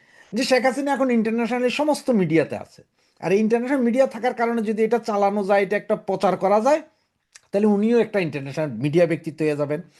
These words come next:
উনি বুঝে গেছেন আওয়ামী লীগ বেশি সময় নেই, যে কোনো মুহূর্তে দাঁড়াইবো, আইব। এরপরে যদি ওনারা যদি ব্যারিস্টার সাহেবেরও যদি কখনো আইনমন্ত্রী কইরা দেওয়া হয়, বা ব্যারিস্টার সাহেবের যদি আওয়ামী লীগের বিশেষ পোস্ট দিয়ে দেওয়া হয়, প্রেসিডিয়াম সদস্য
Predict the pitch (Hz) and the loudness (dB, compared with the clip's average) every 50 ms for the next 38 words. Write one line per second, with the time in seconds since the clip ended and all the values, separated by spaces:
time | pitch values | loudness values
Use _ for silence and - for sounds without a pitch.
0 | - - - - - - 226 254 262 302 294 226 262 233 247 254 240 247 220 247 | -20 -20 -20 -20 -6 0 2 4 4 4 4 2 2 2 2 2 2 2 0 0
1 | 226 214 202 202 208 208 214 214 - _ _ _ _ _ _ _ _ _ _ _ | 0 0 -2 -2 -2 -2 -2 -4 -4 _ _ _ _ _ _ _ _ _ _ _
2 | 139 139 131 190 196 180 240 220 - 214 208 208 202 196 196 185 156 180 185 208 | -16 0 2 2 2 2 0 -2 -2 -2 -2 0 -2 0 -2 0 0 0 0 0
3 | 220 226 220 214 214 220 208 156 156 147 165 180 175 175 185 175 160 156 151 170 | 0 0 0 -2 0 0 0 0 0 0 0 0 0 2 0 0 0 -2 -4 -6
4 | 170 170 _ _ _ _ _ - _ _ 196 220 254 254 254 247 240 240 226 208 | -8 -8 _ _ _ _ _ -20 _ _ 4 4 4 4 2 0 2 2 2 0
5 | 233 208 220 208 208 214 220 220 220 208 208 220 196 214 202 165 180 175 185 180 | 0 -2 -2 -2 -2 -2 -2 -4 -2 -2 -4 -4 -4 -4 -2 -2 -2 -4 -4 -6
6 | - 214 202 208 196 190 180 185 180 185 165 170 160 165 170 160 147 123 - _ | -4 -6 -4 -2 -2 0 0 0 -2 -2 -4 -2 -2 -2 -2 -2 -2 -4 -10 _
7 | _ _ _ 180 170 - 196 185 180 180 170 165 165 165 165 151 147 151 151 143 | _ _ _ 0 0 2 2 2 2 2 2 2 2 2 0 0 -2 -4 -2 0
8 | 160 151 151 143 165 147 151 151 143 151 135 135 - _ _ _ _ _ _ _ | 2 2 2 2 2 2 2 2 0 0 -4 -4 -8 _ _ _ _ _ _ _
9 | - 214 220 185 214 208 202 208 - 226 214 214 220 208 196 202 196 185 202 185 | 0 0 2 2 2 2 0 2 2 0 0 2 0 0 2 0 0 -2 -2 -2
10 | 196 175 170 165 170 170 160 165 165 131 107 - 190 202 214 254 226 214 - _ | -2 -2 -2 -4 -6 -6 -4 -4 -4 -6 -4 -4 -2 -2 0 -2 -2 -4 -8 _
11 | - 196 190 165 147 131 151 160 156 139 127 139 135 139 135 123 123 - - _ | 0 0 0 0 0 -2 0 0 2 2 2 0 0 0 0 -2 -4 -4 -12 _
12 | _ _ _ - 214 208 214 214 190 220 202 180 - - 175 160 180 - | _ _ _ 2 2 2 2 0 0 2 0 0 0 -4 -4 -4 -4 -2